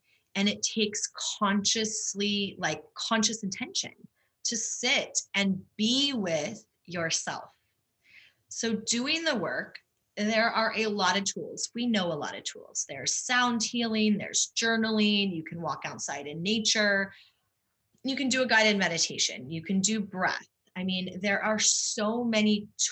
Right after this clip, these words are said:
tools that we tend to kind of bypass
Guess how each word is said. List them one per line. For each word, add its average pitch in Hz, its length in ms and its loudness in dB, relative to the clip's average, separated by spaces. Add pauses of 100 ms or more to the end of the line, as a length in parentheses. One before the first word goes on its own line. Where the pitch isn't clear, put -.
(100)
tools 247 920 -4 (760)
that 214 560 2 (400)
we 226 220 0
tend 285 420 0
to 320 80 0
kind 262 260 -2
of 202 220 -2
bypass - 1300 -2